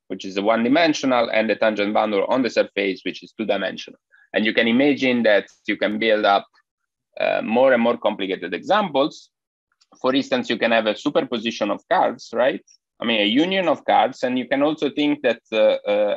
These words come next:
any convex combination of these curves will still give you a one-dimensional decomposability bundle, or at least,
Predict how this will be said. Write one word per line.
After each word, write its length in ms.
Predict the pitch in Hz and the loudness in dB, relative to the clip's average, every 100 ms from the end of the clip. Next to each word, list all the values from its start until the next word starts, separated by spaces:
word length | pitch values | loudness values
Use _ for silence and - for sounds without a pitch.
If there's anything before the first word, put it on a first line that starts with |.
| - | -2
any 240 | 123 165 | -2 0
convex 400 | 160 147 139 - | 2 2 2 -2
combination 760 | - 110 110 160 165 - 110 110 - | -4 -4 0 2 0 0 -6 -4 -10
of 60 | 101 | -10
these 140 | 101 - | -10 0
curves 360 | 180 120 - - | 4 4 2 -4
will 120 | 110 | -8
still 260 | - 143 123 | -6 -6 -4
give 180 | 117 107 | -4 -2
you 100 | 107 | 0
a 60 | 104 | 2
one-dimensional 680 | 110 107 104 101 - 98 98 | 2 0 0 -4 -4 -8 -6
decomposability 640 | 90 95 87 95 87 - | -8 -10 -10 -10 -10 -10
bundle, 240 | - - _ _ _ _ - | -10 -10 _ _ _ _ 0
or 100 | - | 2
at 140 | - | 2
least, 220 | 226 - | -2 -4